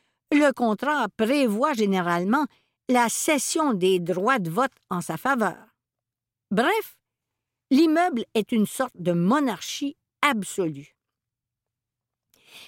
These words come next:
Gare à quiconque porte plainte dans cet immeuble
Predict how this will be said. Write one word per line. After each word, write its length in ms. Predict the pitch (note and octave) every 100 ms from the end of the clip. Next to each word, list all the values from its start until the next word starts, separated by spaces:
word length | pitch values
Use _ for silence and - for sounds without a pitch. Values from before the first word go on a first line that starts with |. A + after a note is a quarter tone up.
| -
Gare 340 | G#3 B3+ C4
à 100 | B3+
quiconque 480 | A#3+ C#4 - C#4+ C4+ -
porte 320 | C4 - C4
plainte 340 | C#4 D4 C#4 F#3
dans 180 | F#3+
cet 240 | F#3 G#3 -
immeuble 540 | G3+ A#3+ A3 F#3 F#3